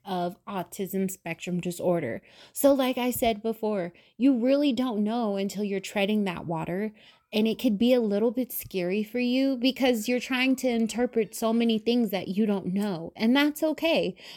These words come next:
because we're here to, one, learn together, plant that seed of knowledge, and watch it flourish. And that's okay. So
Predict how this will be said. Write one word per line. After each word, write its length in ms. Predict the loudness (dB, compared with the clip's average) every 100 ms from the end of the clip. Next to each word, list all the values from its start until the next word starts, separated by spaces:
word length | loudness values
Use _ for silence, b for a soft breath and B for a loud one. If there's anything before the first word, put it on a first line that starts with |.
| -2
because 400 | 0 2 0 2
we're 180 | 2 2
here 380 | 2 4 4 0
to, 580 | -2 2 4 2 0 -4
one, 460 | -2 0 0 -2 b b -8
learn 300 | -2 0 0
together, 560 | 0 2 0 0 -4 -8 B B -6
plant 400 | 0 2 0 0
that 280 | 0 -2
seed 240 | -2 0 2
of 120 | 2
knowledge, 580 | 2 2 0 0 -2 -2
and 200 | 2 2
watch 300 | 2 0 -2
it 160 | -4 -4
flourish. 600 | -2 0 0 -2 -6 -12 B B 0
And 180 | 2
that's 240 | 4 2 0
okay. 560 | 0 2 0 2 -2 b b
So 500 | -2 4 4 4 -2